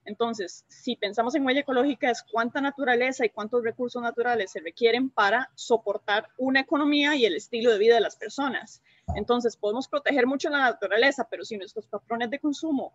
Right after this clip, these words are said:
cada vez son más intensos, no hay naturaleza que rinda. Em, en Costa Rica, actualmente, bueno, recientemente se hizo un estudio desde la Universidad de Costa Rica y la huella ecológica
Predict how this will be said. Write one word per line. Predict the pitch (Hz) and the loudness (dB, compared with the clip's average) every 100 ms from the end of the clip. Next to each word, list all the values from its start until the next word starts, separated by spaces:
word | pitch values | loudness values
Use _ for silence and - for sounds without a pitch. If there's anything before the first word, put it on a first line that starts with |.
| - | -2
cada | 214 214 240 | 2 2 0
vez | 269 | -2
son | - 262 226 | -6 -6 -6
más | 196 208 | -4 -2
intensos, | 254 262 262 294 311 330 311 - | 0 0 2 2 2 -2 -8 -6
no | 233 233 | -2 0
hay | 233 | 0
naturaleza | 240 233 208 196 220 | -2 -2 -2 -4 -4
que | 226 | -2
rinda. | 294 302 226 - _ _ _ _ _ | 0 0 -2 -10 _ _ _ _ _
Em, | 220 220 208 202 190 - _ - | 4 6 6 2 -4 -14 _ -2
en | 233 | -2
Costa | 220 226 226 | 0 -2 0
Rica, | 208 247 262 330 320 | 0 -2 -2 0 0
actualmente, | - 240 247 269 277 254 202 | -2 -4 -2 -2 0 0 0
bueno, | 240 220 | -2 0
recientemente | 214 226 254 247 277 285 | -2 -4 -6 -6 -4 -4
se | 277 | -4
hizo | 262 285 | -4 -4
un | 269 | -4
estudio | - 320 320 311 | -6 -4 0 2
desde | 247 220 | 2 2
la | 196 | -2
Universidad | 190 185 - 208 | -2 -6 -4 -6
de | |
Costa | 226 - 254 | -8 -10 -8
Rica | 254 262 277 | -8 -6 -4
y | |
la | 240 | -2
huella | 190 202 214 247 | 0 0 0 0
ecológica | 247 262 240 277 - 285 | -2 -2 -2 -4 -4 -6